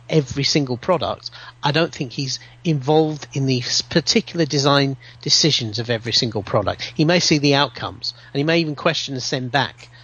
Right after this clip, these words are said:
some of the outcomes. But I don't think, you know, when it comes to the debate, uh, uh,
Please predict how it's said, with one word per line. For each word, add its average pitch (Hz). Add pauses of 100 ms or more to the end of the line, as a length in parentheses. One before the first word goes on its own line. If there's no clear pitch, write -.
(160)
some 127
of 107
the 104
outcomes. 101 (320)
But 143
I 147
don't 165
think, 147
you 147
know, 123
when 135
it 127
comes 151
to 123
the 127
debate, 127 (100)
uh, 147
uh, 131